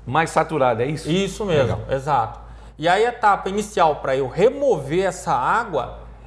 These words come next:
Speaker 2: é a evaporação. É, a gente consegue, é, concentrar o caldo, é, evaporando. E a evaporação se dá por fervura. A gente pode ferver esse caldo adicionando calor, igual a gente ferve água em casa. Você coloca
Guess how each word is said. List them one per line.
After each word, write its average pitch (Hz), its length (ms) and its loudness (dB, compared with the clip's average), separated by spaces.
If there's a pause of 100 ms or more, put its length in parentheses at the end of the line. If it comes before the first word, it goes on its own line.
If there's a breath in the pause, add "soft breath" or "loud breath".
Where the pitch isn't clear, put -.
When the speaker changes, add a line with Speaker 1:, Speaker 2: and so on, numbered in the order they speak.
(180 loud breath)
Speaker 2:
é 170 160 0
a 202 160 2
evaporação. 202 840 -2 (460)
É, 147 260 4
a 160 120 4
gente 240 300 -4
consegue, 180 920 0
é, 123 580 0 (120)
concentrar 180 680 2
o 131 80 -2
caldo, 165 520 2 (440 loud breath)
é, 131 440 0
evaporando. 175 840 2
E 156 80 -6
a 190 80 4
evaporação 208 680 0
se 202 120 -6
dá 175 160 2
por 202 220 -2
fervura. 151 640 -2 (600 loud breath)
A 147 80 4
gente 247 240 0
pode 220 260 -2
ferver 170 320 0
esse 151 180 -4
caldo 180 480 0 (320 loud breath)
adicionando 190 520 0
calor, 208 500 4 (160)
igual 160 240 4
a 170 60 6
gente 170 240 -4
ferve 147 400 0
água 139 280 4
em 170 80 -10
casa. 160 480 0
Você - 280 -4
coloca 151 580 0